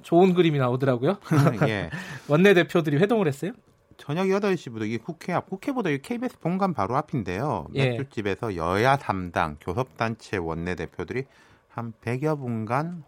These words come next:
Speaker 2: 호프 미팅을 가졌어요.
Speaker 1: 꽤 긴 시간이었네요. 그죠?
Speaker 2: 저녁 여덟 시부터 시작해가지고 열 시가 조금 안 돼서
Speaker 1: 예.
Speaker 2: 끝났는데, 앞에 한 오 분 내지 십 분은 말하자면 포토타임이었고,
Speaker 1: 음.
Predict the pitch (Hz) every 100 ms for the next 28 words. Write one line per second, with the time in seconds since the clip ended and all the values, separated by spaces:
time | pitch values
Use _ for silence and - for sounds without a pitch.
0 | - 113 110 87 - 87 78 82 82 -
1 | 82 101 302 302 - 156 175 339 311 220
2 | 135 143 - - _ _ _ 247 - 151
3 | 196 190 202 190 139 131 - 123 120 117
4 | 107 92 87 98 120 - - - 131 139
5 | 98 82 143 143 98 98 92 90 135 147
6 | - 196 - - 160 156 135 92 95 117
7 | 156 147 120 117 143 - 135 135 156 165
8 | 151 _ _ 104 120 113 - 135 143 139
9 | 123 104 95 - 143 139 104 127 131 131